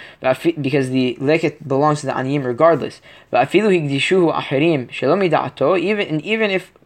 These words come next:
the har-, the produce that was piled was done by others and not by, not knowing, and the Baal Habayit had no idea about it.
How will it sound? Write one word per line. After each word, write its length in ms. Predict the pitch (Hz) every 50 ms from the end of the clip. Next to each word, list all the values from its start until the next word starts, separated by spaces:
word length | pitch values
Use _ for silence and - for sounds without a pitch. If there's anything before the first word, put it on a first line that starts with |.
| _
the 420 | - 147 131 139 135 131 123 120 - - _ _ -
har-, 320 | 151 143 165 165 185 180 170
the 120 | 143 143
produce 340 | 131 - 170 175 175 165 165
that 120 | 151 131
was 140 | 139 139 -
piled 480 | - - - 196 202 190 147 123 127 - - - - - - - _ _
was 320 | - 131 147 147 143 135
done 200 | 135 151 156 156
by 160 | 147 139 139 123
others 380 | - 147 175 190 190 180 151 139
and 200 | 131 127 131 - _ _ -
not 520 | 135 135 131 131 147 160 175 170 - - - _ _ _ _ _ -
by, 500 | 123 135 143 139 139 135 131 123 - - _ _
not 200 | 143 156 165 160
knowing, 360 | 156 160 170 175 160 139 107 117
and 120 | 131 131
the 60 | 131
Baal 180 | 131 139 143 151 143 135
Habayit 220 | 147 151 151 139
had 140 | 143 147 131
no 140 | 139 151 139
idea 420 | 127 123 117 123 123 120 113 - - _
about 300 | - 123 117 113 110 127
it. 140 | 175 214 -